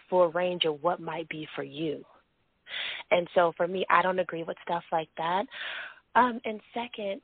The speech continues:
um, I, I think I, so one, I thought a lot of this was really kinda just, like, on social media, because I didn't, I don't deal with that, like, in my real world, and I don't really hear dialogues like that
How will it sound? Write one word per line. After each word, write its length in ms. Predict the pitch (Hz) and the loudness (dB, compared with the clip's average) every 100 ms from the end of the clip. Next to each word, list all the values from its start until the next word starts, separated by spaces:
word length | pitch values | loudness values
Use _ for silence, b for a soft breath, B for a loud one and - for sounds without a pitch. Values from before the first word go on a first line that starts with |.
| - | -8
um, 680 | 196 190 185 175 170 170 165 165 B B B B - | -6 -4 -4 -6 -10 -14 -14 -16 B B B B 2
I, 100 | 208 | 2
I 140 | - 202 - | 4 0 2
think 200 | 262 240 | 0 2
I, 140 | 214 214 | 2 2
so 180 | 214 196 185 | -2 -8 -4
one, 260 | 226 277 240 - | -2 -2 -6 -2
I 140 | 196 | -2
thought 240 | 294 370 247 | -2 0 0
a 20 | |
lot 180 | 190 190 | 0 -2
of 100 | 202 | -4
this 120 | 196 - | -10 -12
was 160 | 156 | -12
really 160 | 175 185 | -8 -8
kinda 260 | - 170 165 | -8 -8 -8
just, 140 | 165 | -12
like, 140 | 170 | -14
on 100 | 165 160 | -14 -12
social 300 | 170 160 - | -10 -8 -10
media, 460 | 165 170 165 156 165 | -10 -8 -6 -8 -8
because 360 | 185 - 170 165 - - | -10 -6 -6 -6 -4 -2
I 140 | 180 | -2
didn't, 240 | 196 196 - | -2 -4 0
I 100 | 175 | 0
don't 240 | 196 233 - | 0 -4 -10
deal 160 | - 175 | -4 -2
with 140 | 170 - | -2 2
that, 240 | 165 175 | 2 4
like, 160 | 170 165 | 0 -2
in 80 | |
my 140 | 165 151 | 0 0
real 320 | 143 151 165 | 0 0 0
world, 260 | 180 190 180 | 0 0 0
and 80 | |
I 60 | 156 | -2
don't 140 | 180 | -2
really 180 | 175 170 | -2 -4
hear 180 | 151 160 | -4 -4
dialogues 520 | 156 151 165 160 151 - | -2 0 0 0 -2 -4
like 160 | 147 | -6
that 200 | - 156 | -2 -2